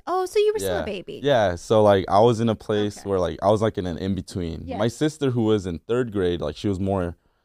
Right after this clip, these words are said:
Speaker 2: like, established with, like, the Korean culture. 'Cause
Speaker 1: Yeah.
Speaker 2: when you're in third grade, you kinda, like,
Speaker 1: Y-,
Speaker 2: understand
Speaker 1: you're, you're,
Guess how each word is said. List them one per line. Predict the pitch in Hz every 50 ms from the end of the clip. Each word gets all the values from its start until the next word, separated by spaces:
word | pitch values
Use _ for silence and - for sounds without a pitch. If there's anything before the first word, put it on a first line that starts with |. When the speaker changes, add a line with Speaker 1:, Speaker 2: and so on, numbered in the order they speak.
| _ _ _ -
Speaker 2:
like, | 73 78 73 -
established | - 92 - - - - 90 92 92 - - 92 90 85 - - _ _ _
with, | - 92 92 - -
like, | 90 82
the | -
Korean | _ - - 95 87 85 80
culture. | - - 92 90 - -
'Cause | - - 98
Speaker 1:
Yeah. | 104 107
Speaker 2:
when | 120 135
you're | 139 131
in | 113
third | - 101 95 92 82
grade, | 80 80 82 82 82 80
you | 82
kinda, | - - 90 87 87 82
like, | 67 69 78 71 - - _ _ -
Speaker 1:
Y-, | -
Speaker 2:
understand | 101 98 90 98 - 285 294
Speaker 1:
you're, | -
you're, | -